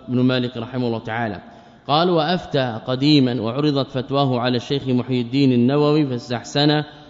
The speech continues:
ما أجاب به. وفيه أن، أن من تأهل للفتوى لا يستقل ب-، بالإفتاء، بل لابد أن ينظر فيما يتعلق به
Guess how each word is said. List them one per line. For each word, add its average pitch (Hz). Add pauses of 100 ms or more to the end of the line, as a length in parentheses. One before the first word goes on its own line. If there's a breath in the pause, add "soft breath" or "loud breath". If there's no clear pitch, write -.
(140)
ما 123
أجاب 123
به. 120 (160)
وفيه 135
أن، 120 (580 loud breath)
أن 117
من 139
تأهل 139
للفتوى 139
لا 190
يستقل 147
ب-، 139 (440 loud breath)
بالإفتاء، 127 (180)
بل 82
لابد 127
أن 127
ينظر 131
فيما 135
يتعلق 127
به 143